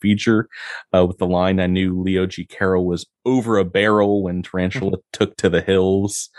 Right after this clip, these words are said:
Speaker 2: I, I love, <laughs> I love that song.
Speaker 1: But yeah, um, this is, this is another one that is just relegated to,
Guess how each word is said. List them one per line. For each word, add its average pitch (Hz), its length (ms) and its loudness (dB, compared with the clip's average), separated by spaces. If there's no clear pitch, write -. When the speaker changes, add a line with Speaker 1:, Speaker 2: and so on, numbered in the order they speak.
Speaker 2:
I, 165 640 2
I 170 180 2
love, 110 580 -2
<laughs> - 0 -
I 135 60 2
love 98 160 -4
that 90 140 -12
song. 87 400 -10
Speaker 1:
But 196 120 2
yeah, 214 360 0
um, 117 280 2
this 143 160 0
is, 131 180 0
this 127 160 0
is 127 100 0
another 127 300 2
one 127 240 2
that 110 200 2
is 101 140 0
just 104 300 -2
relegated 104 540 0
to, 98 200 -4